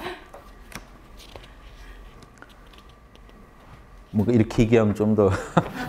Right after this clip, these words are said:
<laughs> 느낌이 있으실까 해서 한번 해봤습니다. 그래서 이것만 우리가 명확히 알아도요,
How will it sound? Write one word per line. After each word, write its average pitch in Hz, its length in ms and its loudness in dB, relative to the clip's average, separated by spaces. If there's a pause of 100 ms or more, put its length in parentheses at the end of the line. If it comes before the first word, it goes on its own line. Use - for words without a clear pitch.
(100)
<laughs> - 760 -14
느낌이 104 360 2
있으실까 101 520 0
해서 104 220 0
한번 104 200 0
해봤습니다. 101 540 -4 (640)
그래서 80 140 -8 (460)
이것만 156 400 4
우리가 107 280 4
명확히 92 460 0
알아도요, 76 560 -2